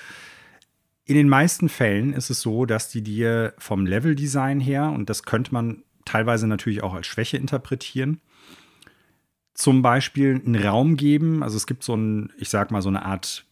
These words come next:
ja, Gorilla-artiges Viech, auch wenn das überhaupt nicht wie ein Gorilla aussieht, das versucht dich zu rammen. So, ne? Und das, wenn's dich erwischt, dann bist du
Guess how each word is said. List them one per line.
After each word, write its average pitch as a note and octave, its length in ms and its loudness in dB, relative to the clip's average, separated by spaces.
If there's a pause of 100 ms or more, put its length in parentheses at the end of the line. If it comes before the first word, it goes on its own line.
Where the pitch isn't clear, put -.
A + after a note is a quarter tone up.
(240)
ja, D#2+ 120 -10 (680)
Gorilla-artiges B2 960 -2
Viech, A#2 380 -8
auch F#2 120 -6
wenn G2 80 -2
das F#2+ 160 -4
überhaupt G2+ 380 -4
nicht F#2+ 120 -6
wie G2+ 40 -4
ein F#2 80 0
Gorilla F2+ 260 -4
aussieht, G#2 340 -4 (360)
das G#2 160 2
versucht G#2 320 2
dich G2+ 120 -2
zu - 120 -2
rammen. F2 320 0 (560)
So, F2 180 -6
ne? G2 180 0
Und A2 120 0
das, G#2 340 -2
wenn's A2 200 0
dich G#2+ 140 -4
erwischt, G#2+ 320 0
dann C#3+ 120 2
bist - 160 -4
du C3 280 0